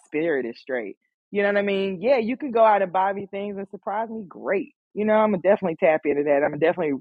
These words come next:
appreciate it and appreciate the gesture. But the, the whole mentality of being kept to keep you is fucking wild to me.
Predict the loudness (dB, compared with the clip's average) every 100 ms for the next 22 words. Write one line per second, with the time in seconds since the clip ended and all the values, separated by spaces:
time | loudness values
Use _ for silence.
0 | _ -6 2 2 2 0 0 0 -6 -8
1 | -8 -4 -4 -2 -4 -6 -4 -2 -2 -6
2 | -14 -14 _ _ _ _ _ 4 4 4
3 | 0 0 -2 0 2 2 2 -4 -8 -10
4 | -6 -4 -2 -4 -8 -8 -8 -8 0 2
5 | 2 2 0 -4 -8 _ _ _ _ _
6 | _ _ _ _ _ -16 -6 -2 -2 -2
7 | -6 -8 2 2 2 _ _ _ _ _
8 | _ _ _ _ -10 -8 -10 -4 -2 -2
9 | 0 0 0 -2 -8 _ _ _ _ _
10 | _ _ _ -4 -4 -4 -4 -4 -10 -10
11 | -6 2 4 4 0 -6 -12 -12 -14 -16